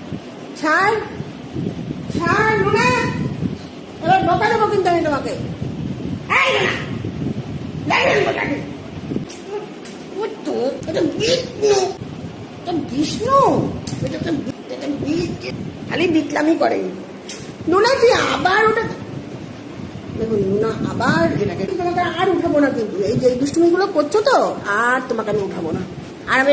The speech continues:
নামিয়ে দিই, দিব নামিয়ে, দিব নামিয়ে, দিব, দিব নামিয়ে, নুনের বেবিকে আমি নামিয়ে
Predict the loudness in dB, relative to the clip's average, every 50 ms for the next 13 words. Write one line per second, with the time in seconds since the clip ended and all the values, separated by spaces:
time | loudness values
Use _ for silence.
0 | 4 4 4 2 2 4 6 6 6 6 4 2 -2 -6 -8 -10 -12 -12 -12 -12
1 | -14 -14 -14 -6 -2 2 4 4 4 4 4 4 4 4 4 4 2 0 -2 -6
2 | -8 -10 -10 -10 -12 -12 -10 -10 -10 -8 -6 -2 0 2 4 6 6 6 6 6
3 | 6 6 6 6 6 4 4 4 6 6 6 4 2 0 -4 -6 -10 -10 -10 -10
4 | -10 -10 -10 -8 -8 -8 -8 -6 2 4 4 6 8 8 6 8 8 8 8 8
5 | 8 6 6 2 -2 -6 -10 -10 -10 -10 -10 -12 -14 -12 -10 -10 -10 -10 -12 -4
6 | 0 2 4 6 6 6 4 2 2 2 4 6 6 8 8 8 6 6 6